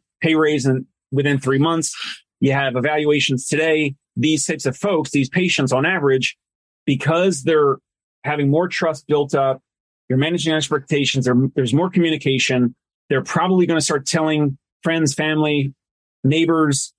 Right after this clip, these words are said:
to check out this place because everyone talks to each other and, and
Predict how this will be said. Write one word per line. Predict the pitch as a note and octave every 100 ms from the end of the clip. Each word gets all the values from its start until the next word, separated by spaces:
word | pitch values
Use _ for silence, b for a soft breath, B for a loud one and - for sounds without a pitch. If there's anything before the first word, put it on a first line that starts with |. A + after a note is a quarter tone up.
| _ _ _ _ _ -
to | C#3+
check | F#3 D#3+
out | D#3 D3 -
this | C3 C#3+
place | - D#3+ D#3+ D#3
because | C#3 D3+ C3
everyone | D3 D3 D3
talks | D#3 D3 - - - _ _
to | D3
each | C#3+
other | F3 E3 E3
and, | C#3+ C3+
and | C3 C3 B2